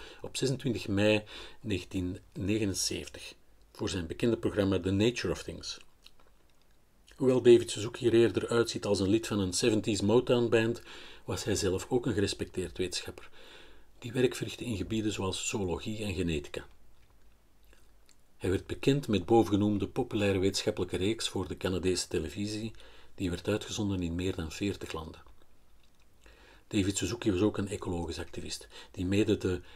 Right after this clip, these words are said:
David Suzuki Foundation stichtte, die als doel had manieren te vinden om in balans te leven met de natuurlijke wereld waarvan we deel uitmaken, met een focus op oceanen en duurzame visserij,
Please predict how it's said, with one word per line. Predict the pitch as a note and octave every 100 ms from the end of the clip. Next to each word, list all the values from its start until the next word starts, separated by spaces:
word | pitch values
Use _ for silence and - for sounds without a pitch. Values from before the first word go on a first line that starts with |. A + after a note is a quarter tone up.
| -
David | A#2+ A2 A2+
Suzuki | A2+ C3+ -
Foundation | - G2+ F#2 F2 F2+
stichtte, | E2 - - - D2+ - -
die | - F2+
als | E2+
doel | - C3+ B2
had | -
manieren | G#2+ F2+ G#2 C#3 C3
te | -
vinden | A#2 B2 A#2+ - - -
om | G#2
in | F#2+ E2+
balans | D#2+ G#2 A#2+
te | -
leven | G#2 G#2 G2
met | F#2
de | F2+
natuurlijke | F2 - A#2 F#2+ -
wereld | F#2 F#2+ F#2+ F#2
waarvan | F2 F2 F#2+ F2+
we | G2 F2
deel | A2 B2 G2+
uitmaken, | F2 E2 E2 - - - - - - - - -
met | - -
een | F#2+
focus | - B2 A#2+ G2+
op | F#2+
oceanen | A2 - G2 F#2+ A2+ A#2+ G#2
en | F2+
duurzame | F2+ A2 A#2 G2+ F#2
visserij, | F#2+ - G2+ G#2 C3+